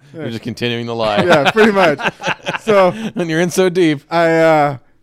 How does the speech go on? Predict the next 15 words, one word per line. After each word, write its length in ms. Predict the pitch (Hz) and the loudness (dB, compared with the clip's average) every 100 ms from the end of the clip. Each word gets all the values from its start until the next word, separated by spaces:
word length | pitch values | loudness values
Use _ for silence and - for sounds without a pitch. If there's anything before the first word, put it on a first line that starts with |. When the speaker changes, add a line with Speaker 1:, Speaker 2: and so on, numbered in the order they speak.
| _ _ _ | _ _ _
Speaker 2:
they're 260 | 156 151 139 | -4 -2 -2
like, 120 | 135 | -4
"Come 180 | 151 143 | -6 -6
with 140 | 131 | -4
us." 560 | 127 110 - - _ - | -6 -6 -12 -20 _ -10
Go 200 | 127 120 | -4 -4
up 80 | - | -4
front. 340 | 127 127 127 | -6 -6 -8
And 100 | 127 | -12
they 120 | 123 | -12
call 200 | 113 117 | -8 -8
the 80 | 113 | -8
cops. 460 | 113 110 113 117 - | -8 -6 -6 -8 -20
I'm 140 | 110 | -16
like, 240 | 107 107 | -12 -12